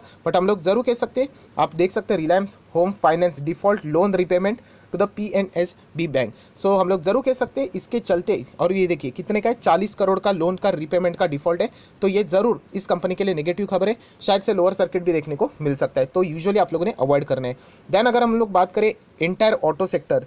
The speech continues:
so दोस्तों ऑटो सेक्टर के लिए यहाँ पे बताया जा रहा है, जो कि अभी लोग नए गाड़ियाँ खरीदेंगे, इलेक्ट्रिक व्हीकल खरीदेंगे, वापस उनको इंसेंटिव देने की बात यहाँ पे सरकार ने की है, नितिन गडकरी जी ने की है।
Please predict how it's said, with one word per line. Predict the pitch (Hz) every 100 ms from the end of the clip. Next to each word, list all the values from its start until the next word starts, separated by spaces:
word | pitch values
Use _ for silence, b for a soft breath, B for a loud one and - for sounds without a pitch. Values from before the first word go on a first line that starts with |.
| B B
so | - 214
दोस्तों | 214 -
ऑटो | 160 180 247
सेक्टर | 233 - 226
के | 226
लिए | 226
यहाँ | 214 220 226
पे | 208
बताया | 156 190
जा | 185 180
रहा | 196
है, |
जो | 185 185
कि | -
अभी | 202 180 202
लोग | 147 190 185
नए | 165 185
गाड़ियाँ | 180 160 190 202
खरीदेंगे, | - 180 180 180
इलेक्ट्रिक | 151 170 190 202 190
व्हीकल | 170 190
खरीदेंगे, | 180 180 180 180 214 - B 165
वापस | 170 233 233
उनको | 208 220
इंसेंटिव | 170 160 196 208 208
देने | 175 185
की | 185
बात | 165 170
यहाँ | 160 143
पे | 185
सरकार | - 139 170 170
ने | 175
की | 185
है, | 190
नितिन | 156 147 185
गडकरी | 170 151 180
जी | 175 180
ने | 180
की | 185
है। | 180